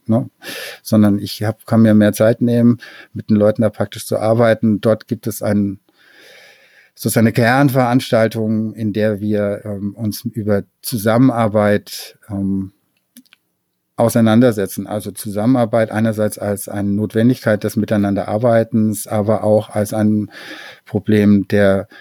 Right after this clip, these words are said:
Gefühle und Emotionen, die sich eben in Kooperationen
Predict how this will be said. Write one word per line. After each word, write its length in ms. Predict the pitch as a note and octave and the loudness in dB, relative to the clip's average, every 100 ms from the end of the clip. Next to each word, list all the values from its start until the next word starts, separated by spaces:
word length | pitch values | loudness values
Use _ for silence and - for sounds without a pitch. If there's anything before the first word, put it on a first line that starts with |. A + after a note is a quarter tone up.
| _ _ _ | _ _ _
Gefühle 480 | - A#2 A2+ - E3 | -14 -2 0 4 6
und 100 | C3 | 6
Emotionen, 640 | C3 A#2+ A#2+ C3 C#3 A#2+ | 6 4 4 2 4 2
die 120 | A2 A2 | 0 -4
sich 320 | G#2 - A2+ | -6 -12 -12
eben 340 | A2 G#2 G#2 | -8 -6 -6
in 380 | - G#2+ G#2+ G#2 _ _ _ _ _ _ B2 | -6 -6 -4 -6 _ _ _ _ _ _ -20
Kooperationen 1080 | - A#2+ A#2 A2 - A2+ A2 G#2+ - - A2 | -6 -6 -2 -4 -2 -4 -2 -4 -10 -20 -20